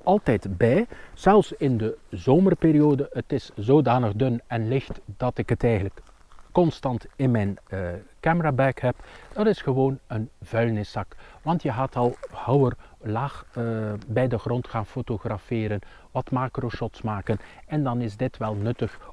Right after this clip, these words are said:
om je kleren niet extra vuil te maken als je in een modderige omgeving, eh, moet werken. Dus dit zit er ook altijd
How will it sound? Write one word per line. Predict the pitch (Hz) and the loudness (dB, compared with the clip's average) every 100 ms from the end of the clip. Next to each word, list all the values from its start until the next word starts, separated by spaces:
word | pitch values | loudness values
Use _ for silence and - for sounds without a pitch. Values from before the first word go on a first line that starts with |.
| - | 0
om | 135 127 - - | 4 4 0 -8
je | 123 | -6
kleren | 113 127 123 110 | -4 -2 -2 0
niet | 110 104 - | -2 -2 -6
extra | - 117 - 117 104 - | -8 -8 -6 -8 -8 -12
vuil | 85 98 107 | -8 -4 -4
te | - | -4
maken | 101 101 95 107 95 - - | -4 -4 -4 -6 -8 -14 -6
als | - - | -6 -4
je | 113 - | -8 -10
in | 107 104 | -6 -4
een | 98 98 - | -6 -8 -14
modderige | - 98 117 117 104 87 107 98 - | -8 0 2 4 2 2 2 0 -6
omgeving, | - 120 104 113 110 113 98 - | 0 2 4 2 0 0 -4 -8
eh, | - 104 101 | -6 -4 -4
moet | - 104 - | 0 0 2
werken. | 117 98 - 98 - - - | 2 2 0 -4 -10 -20 2
Dus | 143 - | 2 4
dit | 135 135 - - - | 4 4 -2 -20 -20
zit | 107 113 127 | -6 -4 0
er | 120 - | -2 0
ook | 120 117 | 0 0
altijd | 104 101 110 95 - | -2 -4 -2 -4 -6